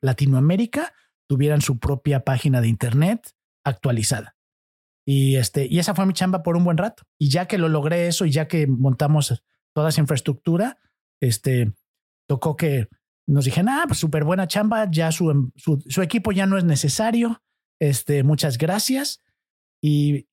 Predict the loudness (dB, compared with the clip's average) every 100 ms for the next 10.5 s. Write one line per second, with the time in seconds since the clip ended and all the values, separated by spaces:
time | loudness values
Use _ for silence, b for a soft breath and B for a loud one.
0 | _ 0 0 -2 -2 0 0 -2 -4 _
1 | -4 -2 -2 0 -2 0 0 0 0 0
2 | 2 2 2 0 0 -2 -2 0 -2 -4
3 | _ _ -2 0 0 -2 0 2 2 2
4 | 0 -2 0 0 2 0 0 2 0 0
5 | -4 -2 -2 0 2 2 0 -6 -6 _
6 | -4 -2 -2 -2 -4 -8 -12 -14 _ _
7 | _ _ 0 2 2 2 0 2 2 2
8 | 2 2 0 0 0 0 0 0 2 2
9 | 2 2 0 0 0 0 -2 -2 -2 0
10 | 0 0 0 0 -4